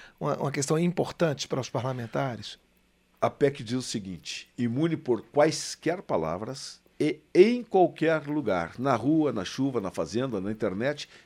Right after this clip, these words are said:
Speaker 2: em qualquer lugar, fica bem claro. Ou vão querer dizer que a internet não é um lugar. É o que são capazes de fazer.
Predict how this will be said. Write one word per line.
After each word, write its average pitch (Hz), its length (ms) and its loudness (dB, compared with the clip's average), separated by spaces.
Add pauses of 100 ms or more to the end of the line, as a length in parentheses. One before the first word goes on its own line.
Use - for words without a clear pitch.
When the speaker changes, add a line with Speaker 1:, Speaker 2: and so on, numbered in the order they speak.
Speaker 2:
em 143 140 -4
qualquer 165 600 0
lugar, 104 320 -2 (240)
fica - 220 0
bem 156 160 2
claro. 82 400 -2 (1000)
Ou 147 320 8 (160)
vão 139 160 4
querer 139 300 6
dizer 123 420 2 (460)
que 135 320 4
a 123 80 4
internet 127 580 2
não 113 140 0
é 113 40 0
um 113 100 -2
lugar. 90 280 -4 (1040)
É - 80 4
o 143 60 4
que 151 180 -8
são 170 180 4
capazes 165 520 4
de - 80 -12
fazer. 294 340 4